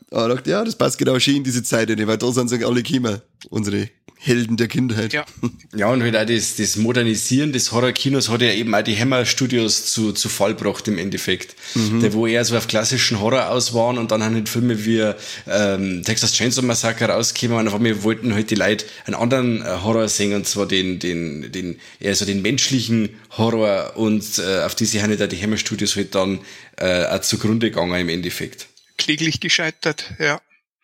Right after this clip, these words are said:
Speaker 2: Und das war also der Ansatz, der, der Holland wollte den Vampirhorror wieder zurückbringen, weil der war ja zu der Zeit tot. Das muss man einfach so sagen. Die meisten Vampirfilme, die da waren, haben sie übers Vampirfilm sei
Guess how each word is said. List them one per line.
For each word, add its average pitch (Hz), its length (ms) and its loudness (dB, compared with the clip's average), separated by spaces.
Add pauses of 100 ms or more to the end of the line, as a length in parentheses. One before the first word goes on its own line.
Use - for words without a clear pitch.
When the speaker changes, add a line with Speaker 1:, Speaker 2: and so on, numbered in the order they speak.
(340)
Speaker 2:
Und - 180 -2
das 175 160 2
war 160 220 0
also 170 320 0
der 156 220 0
Ansatz, 170 500 -2
der, 151 180 -2 (160)
der 147 140 0
Holland 165 320 0
wollte - 560 -4
den 151 420 0
Vampirhorror 151 800 0
wieder 143 220 -4
zurückbringen, 139 680 -4
weil 131 180 0
der 151 180 -2
war 143 220 0
ja 151 260 0 (380)
zu - 120 -4
der 151 220 0
Zeit - 300 -4
tot. - 300 -6 (280)
Das - 140 -6
muss 151 160 0
man 151 120 0
einfach 151 220 -2
so - 120 -2
sagen. 151 260 0 (360)
Die 147 60 2
meisten 139 360 0
Vampirfilme, 156 540 0
die 143 120 -2
da 143 160 2
waren, 151 180 -2
haben 151 140 -2
sie 147 160 2
übers 147 380 -2
Vampirfilm 156 880 0
sei 147 400 0